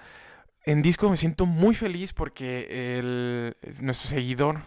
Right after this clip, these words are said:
Paco Iturbero, nos pidió que hiciéramos un review de un disco de Rage Against the Machine,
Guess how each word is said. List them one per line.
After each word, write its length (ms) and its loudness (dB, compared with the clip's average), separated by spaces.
Paco 280 2
Iturbero, 580 0
nos 200 0
pidió 280 2
que 100 -6
hiciéramos 640 0
un 460 4
review 560 4
de 140 2
un 140 4
disco 340 2
de 140 2
Rage 380 2
Against 320 -2
the 60 4
Machine, 500 2